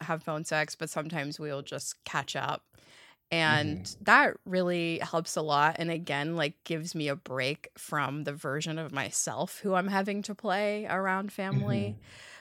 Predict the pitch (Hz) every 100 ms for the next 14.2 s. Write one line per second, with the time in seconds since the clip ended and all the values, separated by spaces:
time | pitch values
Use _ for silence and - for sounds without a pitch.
0 | - 180 - - - - 185 185 180 170
1 | 170 - 151 151 - 165 131 165 175 175
2 | 165 - 156 196 - - 226 - - -
3 | - 214 - 185 - - 190 - 185 160
4 | - - 143 165 190 208 233 - - -
5 | - - - - 170 170 160 156 156 -
6 | - - 226 240 233 - - 254 311 311
7 | 339 311 285 262 - 226 - - 214 196
8 | 180 202 214 175 165 - - 156 170 175
9 | 175 208 - 220 277 - 233 - 226 226
10 | 240 214 214 190 180 - 156 190 208 175
11 | 151 143 196 160 143 147 143 151 - 151
12 | 170 180 233 226 214 - - - - 180
13 | 170 - 180 - 143 131 160 226 139 -
14 | 160